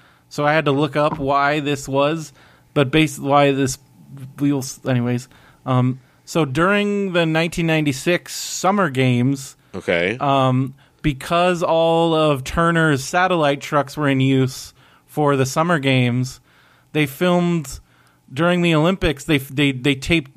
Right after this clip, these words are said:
Speaker 1: they, they, they did Monday Nitro. They had to do it local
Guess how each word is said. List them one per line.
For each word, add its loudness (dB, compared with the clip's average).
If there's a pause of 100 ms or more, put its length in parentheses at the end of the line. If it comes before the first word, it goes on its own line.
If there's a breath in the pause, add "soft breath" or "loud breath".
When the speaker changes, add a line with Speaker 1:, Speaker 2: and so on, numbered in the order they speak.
Speaker 1:
they, 0
they, -4
they -2
did -2
Monday 2
Nitro. 0 (220 loud breath)
They -6
had 0
to -8
do 2
it 0
local -2